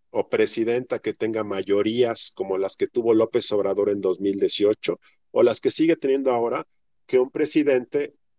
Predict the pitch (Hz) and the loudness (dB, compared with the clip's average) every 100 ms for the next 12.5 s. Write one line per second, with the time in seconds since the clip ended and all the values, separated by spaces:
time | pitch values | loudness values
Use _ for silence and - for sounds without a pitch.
0 | - 98 95 - - 127 160 143 - 143 | -4 -2 -2 -4 -2 0 2 0 0 -2
1 | - 123 127 131 - 113 113 - 127 135 | 0 2 2 0 -2 -4 -2 0 0 2
2 | 135 123 123 120 123 131 - - _ _ | 0 -2 -4 -2 -4 -4 -8 -16 _ _
3 | _ _ - - 147 156 160 - 160 135 | _ _ -6 0 2 2 0 0 -2 -2
4 | - 147 156 147 127 - - 123 135 123 | -4 -4 -4 -4 -4 -6 -6 -6 -4 -6
5 | 104 - 113 127 _ 95 98 92 - - | -8 -8 -10 -10 _ -6 -4 -4 -6 -2
6 | 117 175 190 147 123 120 160 - _ _ | 0 2 2 4 2 0 -6 -8 _ _
7 | _ _ 110 107 127 131 - _ - 143 | _ _ 0 2 2 0 -2 _ -8 2
8 | 175 190 196 - 139 131 123 110 - 117 | 6 6 4 -6 -18 -14 -12 -14 -12 -14
9 | 104 - 95 - 107 - 110 113 120 170 | -14 -18 -18 -14 -12 -8 -4 -2 -2 0
10 | 196 151 123 131 - 135 - 104 104 101 | 2 2 2 0 0 -2 -4 -6 -6 -8
11 | - 156 175 185 - 120 - 127 135 110 | 0 0 2 0 0 -2 0 0 0 -2
12 | 95 - 110 113 | -4 -2 0 0